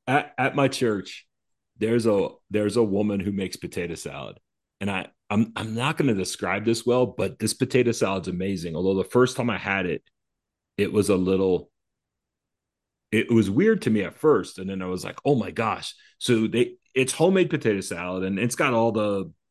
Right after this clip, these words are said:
extras in it. It's great, except that it's like eating mashed potato, potato salad. Like, the potatoes are, like, whipped. And at first I was like, "Oh gosh, what did I put in my mouth?" I'm like,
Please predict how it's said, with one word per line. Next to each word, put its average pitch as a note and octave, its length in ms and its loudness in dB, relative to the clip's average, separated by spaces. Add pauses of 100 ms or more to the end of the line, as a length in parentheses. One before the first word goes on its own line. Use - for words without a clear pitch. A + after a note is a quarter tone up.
(120)
extras A2+ 480 0
in F#2+ 180 -2
it. F2 100 -6
It's F2+ 160 -8
great, G2+ 420 -4 (240)
except D#3+ 420 0
that G#2 200 0 (2000)
it's D3 240 2
like E3 300 -2
eating C#3 340 4
mashed B2+ 360 -2
potato, G2+ 440 0
potato E2 380 -6
salad. B1+ 420 -14 (680)
Like, G#2+ 400 -2
the A2 80 -4
potatoes C#3+ 480 0
are, C3+ 60 4
like, G2+ 200 0
whipped. A2+ 400 2
And A#2 120 -2
at A2 200 -4
first A3+ 300 4
I C3+ 60 0
was B2 180 0
like, A2+ 200 -8
"Oh C3 200 4
gosh, B2 340 -4
what C#3 100 2
did C3 140 0
I A2+ 60 -2
put A2+ 200 0
in A#2 60 -4
my A2 100 -4
mouth?" C3+ 280 -4
I'm G#2 80 -6
like, G2 160 -6